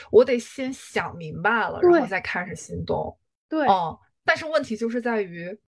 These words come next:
Speaker 1: 我一直 <laughs>想不明白，然后就会一直被卡在这里。
Speaker 2: <laughs> 其实，那也没有关系啊，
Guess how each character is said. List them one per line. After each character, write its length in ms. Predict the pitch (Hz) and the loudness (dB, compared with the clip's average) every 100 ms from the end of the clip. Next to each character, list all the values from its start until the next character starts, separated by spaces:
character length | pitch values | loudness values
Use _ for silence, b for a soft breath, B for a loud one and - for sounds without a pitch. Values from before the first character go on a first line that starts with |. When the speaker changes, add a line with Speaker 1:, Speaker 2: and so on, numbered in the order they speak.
| _ - | _ 4
Speaker 1:
我 100 | 226 | 4
一 180 | 311 | 4
直 160 | 247 262 | -2 -2
<laughs> 0 | |
想 160 | - 196 | -4 -4
不 100 | 185 | -6
明 280 | 190 214 170 | -4 -6 -2
白， 120 | 196 190 | 0 0
然 100 | 190 | 2
后 100 | 294 | 4
就 80 | 240 | 4
会 80 | 233 | 2
一 140 | 247 | -2
直 80 | 220 | -4
被 140 | 190 | -6
卡 320 | - - 165 | -6 -6 -4
在 160 | - 113 | -4 0
这 140 | 190 | 2
里。 200 | 254 254 - | 2 2 0
Speaker 2:
<laughs> 680 | 247 _ _ - - _ | -4 _ _ -20 -20 _
其 120 | - 339 | -8 -6
实， 80 | 349 | -4
那 140 | 392 | -2
也 40 | 254 | -2
没 120 | 254 | -2
有 100 | 226 | -2
关 260 | 247 247 | 0 0
系 160 | 254 247 | -2 -6
啊， 200 | 220 | -4